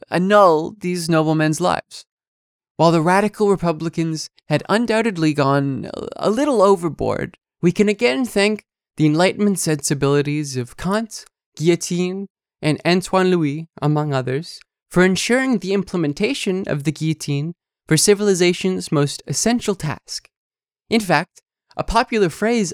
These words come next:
uttered by the unruly mobs of the early revolution was, "To the lamppost, string them up."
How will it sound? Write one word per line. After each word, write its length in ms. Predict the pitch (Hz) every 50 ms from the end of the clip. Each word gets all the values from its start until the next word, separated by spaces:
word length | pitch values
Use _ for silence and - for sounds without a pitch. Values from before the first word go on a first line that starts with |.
| -
uttered 420 | - 180 208 226 196 185 180 160 -
by 140 | - 147
the 180 | 143 135 143 - -
unruly 560 | - 160 160 165 156 139 143 147 143 139 135
mobs 520 | 135 135 139 135 127 131 151 175 185 - -
of 100 | 165 143
the 140 | 156 139 -
early 240 | 160 170 160 156
revolution 720 | 143 143 143 135 139 143 196 226 - - 165 147 147 175 170
was, 420 | 143 135 135 135 135 139 - - - _ _ _ _ _ - -
"To 80 | - 190
the 80 | 196
lamppost, 680 | 208 220 247 277 247 - - 170 143 127 127 - - - _ _ _ _
string 320 | - - - 214 220 233 226
them 140 | 214 214 220
up." 220 | 196 - _ -